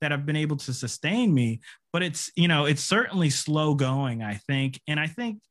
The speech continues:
you know, that's typical of what you hear of entrepreneurs in their first couple of years. And so I'm not deterred by any of that. Uh, it's actually makes me excited that I'm able to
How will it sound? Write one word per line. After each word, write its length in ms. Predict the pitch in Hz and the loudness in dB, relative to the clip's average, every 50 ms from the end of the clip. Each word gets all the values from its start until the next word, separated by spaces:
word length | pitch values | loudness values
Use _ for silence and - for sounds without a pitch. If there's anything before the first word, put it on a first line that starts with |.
| _ _ _ _ _ - - | _ _ _ _ _ -6 -2
you 80 | 220 | 2
know, 240 | 202 185 185 190 196 - | 4 4 4 4 2 -2
that's 280 | 196 226 254 247 - - | -2 -2 -2 -2 -6 -10
typical 540 | - - 311 302 311 - - 196 160 139 127 | -4 -4 -4 -2 -2 -4 0 0 2 2 2
of 100 | 123 139 | 2 0
what 180 | 135 127 - | 0 0 0
you 100 | 147 131 | 0 0
hear 300 | 123 131 143 139 135 131 | 2 2 2 2 0 0
of 200 | 127 123 120 123 | 0 -2 -2 -2
entrepreneurs 720 | 131 127 131 - - - - 135 135 135 135 131 127 131 - | -2 -4 -4 -6 -8 -4 -2 0 2 2 2 0 -2 -2 -2
in 100 | 131 127 | -2 -2
their 140 | 127 123 123 | -2 -2 -4
first 320 | - - 139 131 - - | -6 -6 -8 -8 -8 -6
couple 280 | - 127 131 - 131 127 | -8 -8 -4 -2 -2 -2
of 120 | 120 131 | -2 0
years. 580 | 156 247 359 349 175 117 90 - - - - - _ - - - - - - - | 0 0 0 0 0 -2 -4 -6 -12 -16 -18 -18 _ -20 -20 -18 -18 -18 -10 -8
And 80 | 143 135 | -6 -6
so 200 | - - 214 202 | -2 0 2 4
I'm 160 | 196 220 240 | 4 6 6
not 200 | 247 233 160 139 | 6 4 2 2
deterred 600 | - 135 - - - - 185 196 202 208 196 208 | 0 -2 -2 -2 0 2 2 4 4 2 2 0
by 160 | 214 214 208 | 0 0 0
any 260 | 214 220 226 226 226 | 0 0 0 -2 -2
of 140 | 233 214 226 | -4 -4 -6
that. 320 | 247 - - - 127 - _ _ - | -6 -4 -4 -4 -6 -8 _ _ -4
Uh, 200 | 139 147 147 156 156 | -2 -2 -2 -2 -2
it's 140 | 156 143 | -2 -2
actually 380 | 220 220 208 - 208 185 170 165 - - 160 | 0 -2 0 0 0 0 0 -2 -4 -8 -4
makes 280 | 151 147 180 175 - 180 | -2 0 0 0 0 2
me 120 | 175 156 | 2 2
excited 540 | 135 131 - - 190 208 233 214 190 156 - | 2 2 0 -2 0 0 2 0 0 -4 -2
that 140 | 156 156 151 | -2 0 0
I'm 140 | 147 151 139 | 0 -2 -2
able 300 | 156 170 170 165 156 143 | -2 0 0 0 0 0
to 160 | - 147 | -2 -4